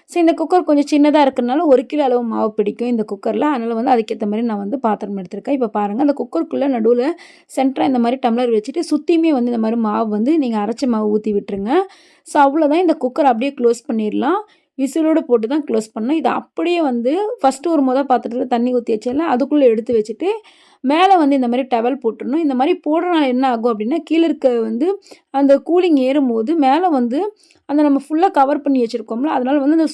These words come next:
சூடு வந்து உள்ளுக்கே இருக்கும். So, அந்த கூலிங் வெளியே போகாம அந்த சூடு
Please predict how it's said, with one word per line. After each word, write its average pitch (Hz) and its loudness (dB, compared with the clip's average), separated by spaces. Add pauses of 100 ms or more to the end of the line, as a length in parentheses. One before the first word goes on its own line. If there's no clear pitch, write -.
சூடு 359 4
வந்து 262 0
உள்ளுக்கே 240 -2 (100)
இருக்கும். 247 -2 (480)
So, 370 -2
அந்த 302 6 (180)
கூலிங் 370 4
வெளியே 285 2 (120)
போகாம 240 0
அந்த 320 2
சூடு 285 0